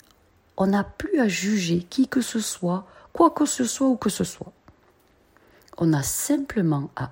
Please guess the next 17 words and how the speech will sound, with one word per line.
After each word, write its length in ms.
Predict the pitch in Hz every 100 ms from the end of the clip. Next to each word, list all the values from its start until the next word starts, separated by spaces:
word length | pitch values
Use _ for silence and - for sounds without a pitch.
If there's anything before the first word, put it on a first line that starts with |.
| -
accueillir 760 | 202 - - 180 165 143 -
ce 200 | - -
qui 220 | 123 -
est 220 | 113 107 107
là, 200 | - - _ _ _ _ _ _ _ _ _ _ _ _ _
parce 240 | 156 -
que 100 | -
c'est 220 | 160 - 175
pour 260 | - 151
une 160 | 156 127
bonne 360 | 110 160 208
raison, 440 | 170 135 123 123 - - _ _ _ - - - _ _
et 80 | 165
c'est 240 | 139 - 165
pour 300 | - 147 143 _ 135
notre 320 | 127 - 135
évolution, 680 | 120 120 113 - - 180